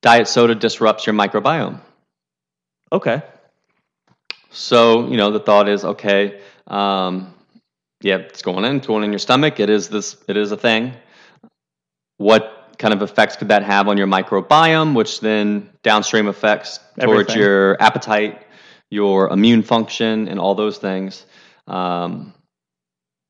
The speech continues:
Speaker 1: it's kind of like, the, well, the immune, or the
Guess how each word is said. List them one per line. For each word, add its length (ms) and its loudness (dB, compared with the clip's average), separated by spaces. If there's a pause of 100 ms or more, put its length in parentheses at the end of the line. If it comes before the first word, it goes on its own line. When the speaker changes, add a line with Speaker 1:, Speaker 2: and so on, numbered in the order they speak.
(100)
Speaker 1:
it's 100 -16
kind 220 0
of 80 -2
like, 200 2 (360)
the, 200 -6
well, 160 6
the 140 2
immune, 240 2 (180)
or 280 2
the 420 0